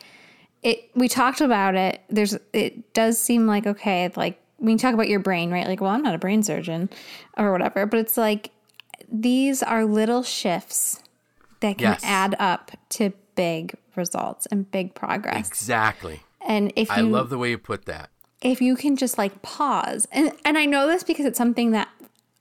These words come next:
Speaker 1: my mom talks to me a lot about.
Speaker 2: Mm-hmm.
Speaker 1: And she, she's been on the podcast before. She's talked about the law of attraction, but she'll,
Speaker 2: Yes.
Speaker 1: like, if I call her and I'm, like, really upset about something, um,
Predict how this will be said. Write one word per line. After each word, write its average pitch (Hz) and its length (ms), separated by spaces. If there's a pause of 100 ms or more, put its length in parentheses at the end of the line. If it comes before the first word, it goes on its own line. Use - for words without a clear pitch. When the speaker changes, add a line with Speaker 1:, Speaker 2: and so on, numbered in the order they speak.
(360)
Speaker 1:
my 214 220
mom 190 540
talks 247 340
to - 100
me 262 180
a 269 60
lot 254 240
about. 190 460 (500)
Speaker 2:
Mm-hmm. 110 220
Speaker 1:
And 208 420
she, 202 800 (580)
she's 247 220
been 208 140
on 208 80
the 240 80
podcast 208 560
before. 208 340
She's - 140
talked - 280
about 196 220
the 196 60
law 185 140
of 185 60
attraction, 196 520
but 226 180 (380)
she'll, 226 460
Speaker 2:
Yes. - 60 (180)
Speaker 1:
like, 226 200
if 220 140
I 233 300
call 208 380
her 190 280
and 196 120
I'm, 202 120
like, 185 160
really 190 260
upset 180 320
about 175 340
something, 175 800
um, - 260